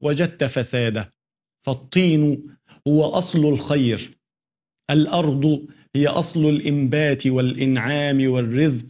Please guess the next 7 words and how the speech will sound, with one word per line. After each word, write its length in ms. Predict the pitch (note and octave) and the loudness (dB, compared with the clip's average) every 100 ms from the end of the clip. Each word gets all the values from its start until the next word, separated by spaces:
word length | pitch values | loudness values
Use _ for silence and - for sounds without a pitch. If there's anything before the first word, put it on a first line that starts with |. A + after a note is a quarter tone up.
| D3 | 0
والخير، 920 | D3 C#3 B2+ E3+ E3+ C#3+ B2 - - _ - - | 2 0 -2 0 2 2 0 -6 -18 _ -20 -6
والنار 720 | C#3+ C#3 C#3+ E3 D#3+ C#3+ A#2 A2 - - | 0 2 2 2 2 0 -2 -6 -10 -2
ما 180 | D3+ C#3 | 0 0
ذكرت 520 | D#3 E3+ D3+ C#3 A#2+ - - - - | -2 -2 -2 -2 -4 -12 -20 -18 -2
إلا 440 | E3+ D#3+ D3 C#3+ C3 | 2 2 2 0 0
ترهيباً 960 | C#3 B2 A2 D3 D3+ B2+ C3+ B2 A#2 - | -2 -2 0 2 4 4 2 0 0 -2
وتخويفاً 1000 | C#3+ C#3+ C3 C#3+ D3 E3+ D3+ D3+ C3+ | -2 -2 -4 0 2 4 4 2 -2